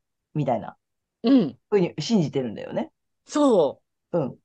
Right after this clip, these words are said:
Speaker 2: 「え、みんなそう思いますよね？」みたいな。
Speaker 1: そうそうそうそう。
Speaker 2: 「え、違うんですか？」みたいなね。
Speaker 1: そうそうそう。だからそれを、なんていうの、無意識でずーっとさ、二十四時間ぐるぐるぐるぐるしてるから、
Speaker 2: うん。
Speaker 1: で、無駄なエネルギーをずっと使って、
Speaker 2: うん。
Speaker 1: しかも、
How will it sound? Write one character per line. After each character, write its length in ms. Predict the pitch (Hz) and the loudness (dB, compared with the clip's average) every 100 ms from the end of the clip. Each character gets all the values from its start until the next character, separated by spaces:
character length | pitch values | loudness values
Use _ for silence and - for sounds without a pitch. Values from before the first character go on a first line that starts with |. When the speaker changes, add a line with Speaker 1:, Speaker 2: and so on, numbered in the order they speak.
| - | 0
Speaker 2:
「え、 60 | 320 | 2
み 20 | |
ん 40 | |
な 340 | 285 440 480 466 | 4 4 4 6
そ 140 | - | 10
う 180 | 453 427 | 10 10
思 140 | 440 | 8
い 80 | 453 | 8
ま 100 | 480 | 6
す 140 | 466 254 | 4 4
よ 140 | 175 | 6
ね？」 160 | 196 208 | 6 6
み 80 | 151 | 4
た 100 | 127 | 0
い 60 | |
な。 80 | 117 | 2
Speaker 1:
そ 60 | 349 | 0
う 20 | |
そ 120 | 285 | 2
う 40 | 277 | 2
そ 80 | 233 | 4
う 40 | |
そ 80 | 254 | 6
う。 0 | 349 | 6
Speaker 2:
「え、 40 | |
違 20 | 640 539 | 6 6
う 20 | |
ん 20 | |
で 100 | 196 | 4
す 100 | - | 2
か？」 160 | 202 226 | 2 2
み 100 | 180 | 2
た 120 | 247 | 2
い 20 | |
な 120 | 196 | 4
ね。 80 | 190 240 | 4 4
Speaker 1:
そ 120 | 285 | 4
う 40 | 302 | 4
そ 160 | 214 | 4
う 60 | 180 | 2
そ 280 | 170 131 - | 2 0 -4
う。 60 | _ _ | _ _
だ 100 | - | -8
か 100 | 381 302 | -4 -2
ら 80 | 240 | -2
そ 120 | 269 | -2
れ 280 | 311 330 330 | -2 -4 -2
を、 240 | 403 254 | 0 2
な 80 | 196 | 0
ん 40 | |
て 80 | 160 | 0
い 40 | |
う 20 | 131 | -2
の、 60 | |
無 160 | 139 190 | 0 2
意 40 | |
識 220 | 202 - | 0 -4
で 80 | 127 | -6
ず 280 | 127 131 143 | -6 -2 -2
ー 0 | |
っ 20 | |
と 140 | 143 143 | -2 -4
さ、 240 | 151 120 - _ - | -2 -2 -4 _ -2
二 140 | 165 | -2
十 100 | 143 | 0
四 80 | 190 | -2
時 100 | 139 | -4
間 300 | 127 113 120 | -6 -6 -4
ぐ 100 | 151 | -2
る 80 | 127 | -2
ぐ 80 | |
る 80 | 131 | -4
ぐ 80 | 127 | -2
る 60 | 151 | -2
ぐ 80 | 123 | -4
る 100 | 117 | -8
し 80 | |
て 120 | - 139 | -6 -6
る 120 | 139 | -4
か 140 | 123 | -2
ら、 340 | 113 190 143 - _ - | 2 4 4 0 _ -4
Speaker 2:
う 40 | |
ん。 20 | |
Speaker 1:
で、 80 | 262 | 0
無 140 | 214 185 | 2 4
駄 100 | 196 | 2
な 100 | 190 | 2
エ 60 | |
ネ 120 | 190 | 0
ル 120 | 202 180 | 0 0
ギ 160 | 131 | -2
ー 40 | 120 | -6
を 40 | |
ず 140 | 135 | -6
っ 40 | 139 | -6
と 140 | 151 | -6
使 180 | 147 - | -6 -6
っ 100 | 139 | -4
て、 120 | - | -2
Speaker 2:
う 20 | |
ん。 40 | 190 | -4
Speaker 1:
し 80 | - | -2
か 120 | 254 | 0
も、 260 | 226 208 | 2 2